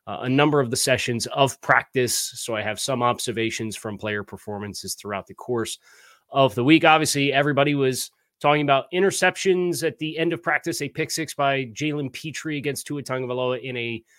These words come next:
uh, simulated two-minute offense situation, uh, to end practice, a very bitter note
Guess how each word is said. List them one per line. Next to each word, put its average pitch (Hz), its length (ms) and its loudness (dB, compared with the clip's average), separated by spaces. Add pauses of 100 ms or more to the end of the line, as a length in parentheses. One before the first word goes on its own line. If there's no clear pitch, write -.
(200)
uh, 110 180 -8
simulated 139 720 -2
two-minute 135 340 -4
offense 123 460 -2
situation, 123 960 -4 (340)
uh, 104 80 -10
to 139 160 -8 (100)
end 147 340 -2
practice, 131 520 2
a 123 60 -4
very 127 220 -2 (260)
bitter 131 260 0
note 120 360 -4